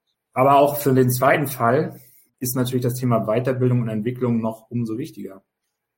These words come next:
Da jetzt wieder auf die Generation Y geschaut, was ist deren Bedürfnis? Und das merken wir halt auch ganz stark.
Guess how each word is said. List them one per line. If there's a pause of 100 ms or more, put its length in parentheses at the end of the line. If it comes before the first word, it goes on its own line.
(180)
Da
jetzt
wieder
auf
die
Generation
Y
geschaut,
was
ist
deren
Bedürfnis?
Und
das
merken
wir
halt
auch
ganz
stark.